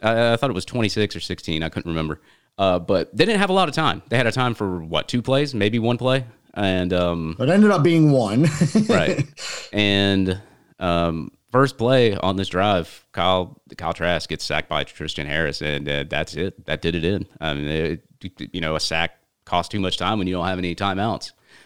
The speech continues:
Speaker 1: A timeout
Speaker 2: You've
Speaker 1: would have
Speaker 2: got
Speaker 1: helped
Speaker 2: guys
Speaker 1: them there.
Speaker 2: running all the way downfield, yeah. <laughs>
Speaker 1: Yeah, I mean,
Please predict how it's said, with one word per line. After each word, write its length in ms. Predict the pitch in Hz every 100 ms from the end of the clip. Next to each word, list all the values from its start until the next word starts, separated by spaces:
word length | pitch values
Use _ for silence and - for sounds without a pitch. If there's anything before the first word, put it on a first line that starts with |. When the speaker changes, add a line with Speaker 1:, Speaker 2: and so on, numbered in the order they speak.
| -
Speaker 1:
A 20 |
timeout 320 | 120 117 110
Speaker 2:
You've 80 | 165
Speaker 1:
would 100 | -
have 80 | -
Speaker 2:
got 60 |
Speaker 1:
helped 120 | 117 -
Speaker 2:
guys 80 | -
Speaker 1:
them 60 |
there. 60 | 156
Speaker 2:
running 140 | 139
all 140 | 143 139
the 60 |
way 140 | 139 123
downfield, 640 | 131 123 110 143 135 110
yeah. 340 | 123 101 101 107 -
<laughs> 200 | 160 185
Speaker 1:
Yeah, 340 | 113 113 90 104
I 120 | 98
mean, 480 | 127 120 113 -